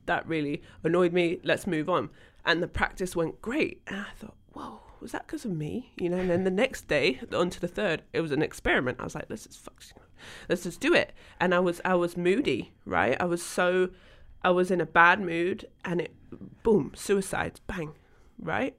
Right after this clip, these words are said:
So then I'm like, "Whoa, is this me?" Like, this was the first time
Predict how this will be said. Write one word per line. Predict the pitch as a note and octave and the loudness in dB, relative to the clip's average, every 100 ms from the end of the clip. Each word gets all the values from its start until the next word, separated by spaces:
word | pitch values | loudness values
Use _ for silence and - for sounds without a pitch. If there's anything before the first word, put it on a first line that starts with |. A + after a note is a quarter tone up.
| - | -14
So | - G#3+ | -10 -6
then | A#3 | -4
I'm | B3+ | -4
like, | A3 - _ | -6 -10 _
"Whoa, | G#3+ C#4+ G#3+ - - - | -12 -10 -10 -12 -20 -16
is | G3 | -10
this | G#3 - | -8 -6
me?" | G3+ G#3+ - | -4 -4 -2
Like, | F#3+ - - - - | 0 0 -4 -20 2
this | A3 A#3+ | 2 2
was | A#3+ | -2
the | G3+ | -2
first | - F#3+ F3 - | 2 2 2 -2
time | - G3 D3+ C#3+ G3+ | 2 4 4 2 -2